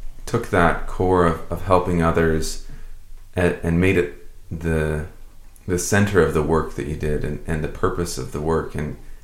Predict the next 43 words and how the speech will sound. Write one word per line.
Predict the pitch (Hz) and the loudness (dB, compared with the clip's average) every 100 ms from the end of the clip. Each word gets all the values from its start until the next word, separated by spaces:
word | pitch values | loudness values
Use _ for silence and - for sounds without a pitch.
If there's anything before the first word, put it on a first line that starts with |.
| - | -8
and | 82 80 - | -4 -4 -4
to | 80 78 - - - | -6 -6 -8 -12 -4
give | 85 82 | -2 -2
people | 85 78 | -4 -4
gifts | 73 85 - - - - - - - - | 0 2 2 -2 -8 -10 -12 -14 -14 -10
that | 78 78 71 - - - | -4 -2 -2 -6 -12 -4
maybe | 85 76 | -2 -2
prevented | - - 76 73 85 82 76 - | -6 -10 -2 0 0 -2 -4 -8
some | - 85 | -2 0
of | 78 | 0
the | 78 | -2
pain | - - 85 80 78 | -4 -2 0 0 -2
that, | 67 - | -6 -6
that | 80 - | -8 -4
you | 85 | -2
saw | 82 - 78 78 76 - - - - | -2 -2 0 0 -4 -10 -14 -16 -8
that | - | -6
happened | 90 80 78 | -4 -4 -4
around | 76 76 76 76 | -2 -2 -2 -2
you | 78 | -4
in | 76 | -4
your | 73 | -2
life. | 76 69 57 - | -2 -4 -6 -6
And, | 73 73 - - - - - - - - | -8 -8 -12 -14 -16 -18 -20 -16 -14 -12
um, | - 80 78 78 - | -10 -8 -8 -8 -4
I, | 80 73 | -2 -2
I | 85 | 0
wanna | 82 87 80 - - - | 4 4 2 -2 -8 -10
give | - 90 - | -4 -2 -2
a | - | -6
compliment | 85 - 87 - 82 80 | -4 0 0 0 -2 -2
and, | 80 78 - | -4 -6 -6
and | 80 80 78 - - | -6 -4 -8 -12 -6
make | 85 - | -6 -6
sure | - 85 | -4 -2
we | 80 | -2
pay | 80 90 82 | -4 -2 -2
attention | 85 85 - 80 | 0 -4 -4 -8
to | 76 | -4
that, | 80 78 | -2 -2
because | - 73 | -4 -8
it's | 78 73 | -8 -8
a, | - | -10